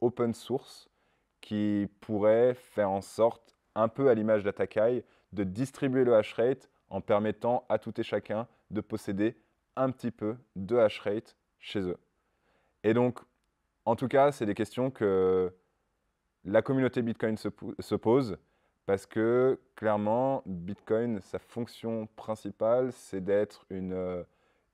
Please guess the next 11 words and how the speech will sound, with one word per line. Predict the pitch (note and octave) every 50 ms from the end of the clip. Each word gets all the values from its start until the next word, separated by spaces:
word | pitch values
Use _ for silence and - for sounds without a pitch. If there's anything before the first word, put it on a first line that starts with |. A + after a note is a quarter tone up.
| _ _
une, | F#2+ F#2+ F#2 F#2
euh, | F2+ F2 F2 F2 F2 E2+ E2+ E2+ E2+ E2 E2+ E2+ E2 E2 E2 - - _ _ _ -
une, | F#2 F#2 F#2 F2+
euh, | F2 F2 E2+ E2+ E2+ E2 E2 E2 D2+ E2 D#2+ D2+ C#2+ B1+ - - - -
une | - G2
monnaie | G2 G#2 G#2+ G#2+ A2 A2+ B2 C#3 - _ _ _ _ _ _ _ _ _ _
qui | _ - G#2+ G#2
est | G2+ G#2 G2+ G2 G2 F#2+ F#2+ F#2 -
avec | F#2 F#2 F2+ -
une | - G2
résistance | F#2+ G2 G#2+ A2+ A2+ G#2 - - A2+ A2 A#2 A#2+ - -